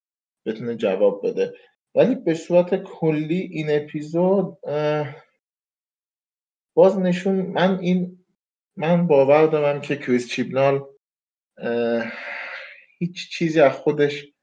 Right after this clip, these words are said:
من اعتماد ندارم به این بشر و این اپیزود دوباره نشون دادش که هر اتفاق خوبی هم که داره میفته، بخش اعظمش بر اساس شانسه. از این نظر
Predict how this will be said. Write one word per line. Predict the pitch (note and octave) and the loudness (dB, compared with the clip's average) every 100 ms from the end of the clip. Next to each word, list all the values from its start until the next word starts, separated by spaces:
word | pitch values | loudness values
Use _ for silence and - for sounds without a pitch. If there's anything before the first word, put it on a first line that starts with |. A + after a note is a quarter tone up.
| _ _ _ _ _ _ - | _ _ _ _ _ _ 2
من | F3+ | 4
اعتماد | E3 F3 F3 D#3+ | 4 6 6 6
ندارم | C3+ A2 G2 | 2 2 0
به | G2 | 0
این | G#2 | 0
بشر | G2 G2 A2 A#2 E3 - _ _ | -2 0 0 0 -4 -12 _ _
و | C3+ | 2
این | F#3 | 4
اپیزود | F3 E3+ E3 F#3 F#3+ | 2 -2 0 0 4
دوباره | F3+ F3 G#3 | 6 6 6
نشون | F3 - F3 D#3 | 2 0 0 2
دادش | A#2+ A#2 - | 2 0 -2
که | A#2+ | -2
هر | D3 G#3 | 0 0
اتفاق | - - - B2+ B2+ | -2 -10 -4 -2 -2
خوبی | B2+ B2 B2 | -4 0 0
هم | A#2+ | 0
که | C3+ | -2
داره | B2 B2+ C3 | 0 0 0
میفته، | B2+ B2+ F3 F3 _ _ _ _ _ | -6 -4 -4 -4 _ _ _ _ _
بخش | D#3 D#3 - | -2 2 4
اعظمش | C#3+ C3+ E3 E3 | 6 6 4 2
بر | C#3+ | 4
اساس | C3 - - | 4 2 -10
شانسه. | - D#3 C3 B2+ - G#2 G#2 - - - _ _ _ | -6 2 2 2 0 2 2 -4 -20 -20 _ _ _
از | C3+ C#3 | 2 4
این | F3+ F#3 | 4 4
نظر | B2+ A2 A#2 B2 D#3+ | 2 4 6 6 4